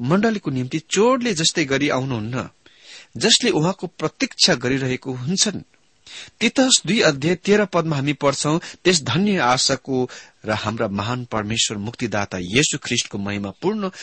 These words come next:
आगमनको बाटो हेर्दै जिउनुपर्छ।" प्रभु येशू ख्रिस्ट महाक्लेशको अन्तमा संसारमा चोरको रूपमा आउनुहुन्छ, जुन यस पन्ध्र पदले संकेत गर्दछ।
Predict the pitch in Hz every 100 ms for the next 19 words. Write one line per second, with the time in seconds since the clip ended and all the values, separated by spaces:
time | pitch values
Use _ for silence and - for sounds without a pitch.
0 | - _ 113 120 117 117 131 143 123 101
1 | 104 107 - 107 98 98 92 101 95 90
2 | - - - 101 113 110 107 - - -
3 | - - _ _ _ _ _ - - _
4 | 113 101 101 160 - 190 - 202 - -
5 | _ - 107 131 185 208 214 - - 165
6 | 180 214 214 220 - - - - 175 170
7 | - 180 208 208 208 214 - - - 190
8 | 240 247 220 165 139 131 107 110 107 101
9 | 95 165 156 220 262 196 135 247 - -
10 | 175 208 262 294 - 131 135 156 - 120
11 | 123 104 95 78 -